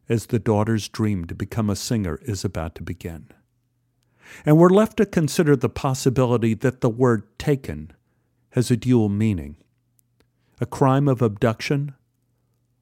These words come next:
or an opportunity accepted. The opportunity that arises from a promise kept. Memorable and innovative,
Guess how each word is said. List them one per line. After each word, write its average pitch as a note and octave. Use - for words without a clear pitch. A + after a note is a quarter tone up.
or G#2+
an G2
opportunity G#2+
accepted. -
The C3
opportunity C3+
that B2
arises B2
from A2
a G2
promise A2
kept. -
Memorable E3
and C#3+
innovative, C3